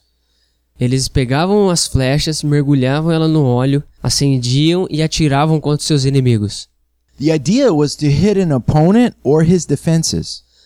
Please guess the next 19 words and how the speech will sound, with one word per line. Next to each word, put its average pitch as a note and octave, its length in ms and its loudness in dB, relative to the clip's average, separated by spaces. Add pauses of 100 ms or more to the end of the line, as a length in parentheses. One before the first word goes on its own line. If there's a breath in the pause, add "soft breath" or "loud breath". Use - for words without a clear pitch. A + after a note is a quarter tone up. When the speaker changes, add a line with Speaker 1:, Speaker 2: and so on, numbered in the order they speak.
(260 soft breath)
Speaker 1:
E D3 100 0
a E3 60 2
ideia E3+ 440 2
era D3 320 0
pra D#3 160 0
que - 100 -4
eles D3+ 180 -2
pudessem D3+ 480 0
atingir C#3+ 400 0
o C#3+ 80 2
seu C#3+ 160 0
oponente, C3 840 -2 (160)
né, C#3 320 0
e D3 220 2
acabar D3 420 -2
com E3 100 -6
a D#3 60 -2
sua D#3 140 -4
defesa. C3+ 560 -2